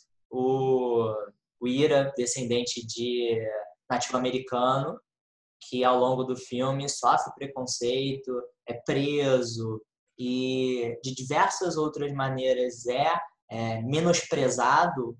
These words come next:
por ser nativo-americano. Então, é uma figura heróica muito ambígua também por não lidar muito bem com a própria história norte-americana, é, e de, na verdade,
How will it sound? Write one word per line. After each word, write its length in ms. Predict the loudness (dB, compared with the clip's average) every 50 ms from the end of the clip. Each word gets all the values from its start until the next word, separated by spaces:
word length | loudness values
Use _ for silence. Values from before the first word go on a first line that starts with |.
| _ 0
por 220 | 2 2 2 2
ser 420 | 0 -2 0 2 2 2 2 0 -2
nativo-americano. 960 | -4 -4 -4 -4 -4 -4 -4 -4 -4 -4 -6 -8 -8 -6 -2 -2 -2 -2 -4 -6 -12 _ _
Então, 460 | -8 -8 -6 -2 0 0 0 0 0 -2
é 60 | 0
uma 140 | 0 0 0
figura 400 | 0 -2 -4 -2 -2 0 2 2
heróica 680 | 4 4 4 6 6 8 8 6 4 2 0 -2 -2
muito 800 | -2 -2 -2 -4 -4 -6 -6 -8 -6 -4 -2 0 0 0 -2 -2 -4 -2
ambígua 580 | -2 -2 -2 -4 -4 -4 -4 -2 -2 -2 -2
também 600 | -2 -2 -2 -2 -2 -2 -2 -2 -2 -2 -6 -8 -10 _
por 240 | -4 -2 0 0 -2 -4 -8 _ _ _ _ _ _ _ _ _ _ _ _ _ -20 -14 -8
não 380 | -4 2 4 4 4 4 4
lidar 640 | 2 0 0 0 2 4 6 6 6 6 4 0 -2
muito 360 | -2 -2 -2 -2 -4 -4 -2
bem 400 | 0 2 2 2 2 0 -2 -6 -6
com 300 | _ 2 2 4 6 6
a 100 | 4 4
própria 320 | 4 4 4 4 4 0 -4
história 380 | -8 -2 2 4 6 6 6
norte-americana, 960 | 4 2 2 0 -2 -8 -8 -6 -6 -6 -4 0 0 2 2 0 0 -4 -8 -10 _ _ _ _ _ _ _ _ -10
é, 260 | -6 -6 -4 -4 -6 -6
e 140 | -6 -6 -4
de, 220 | -4 -2 -2 -2 0
na 180 | 2 2 2
verdade, 720 | 2 2 2 2 2 2 4 4 4 2 0 -2 -4 -6 -8